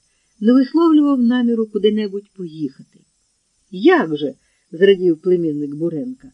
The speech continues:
"Пригадав. Він казав, що збирається у відрядження до Москви". "Дякую", — зітхнув Кащук. "Ви нам дуже помогли".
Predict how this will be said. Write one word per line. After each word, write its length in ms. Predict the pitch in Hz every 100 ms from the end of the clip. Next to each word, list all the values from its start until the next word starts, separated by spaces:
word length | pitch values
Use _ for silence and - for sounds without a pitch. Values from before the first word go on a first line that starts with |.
| _ -
"Пригадав. 640 | 214 262 330 208 143 147 _ _ _ _
Він 240 | 170 262
казав, 400 | 226 180 196 349
що 180 | 330 269
збирається 600 | 202 202 240 311 311 302
у 200 | 254 196
відрядження 680 | 196 165 180 269 294 320 320
до 180 | 202 180
Москви". 560 | 254 277 _ 156 147 151 _ _ _ _ _ _ _ _
"Дякую", — 640 | 156 185 220 233 262 196 185 _ _
зітхнув 520 | 165 185 _ 170 165
Кащук. 560 | 160 175 - 156 147 _ _ _ _ -
"Ви 120 | 190
нам 200 | 202 185
дуже 320 | 156 247 277
помогли". 520 | 262 254 226 160 147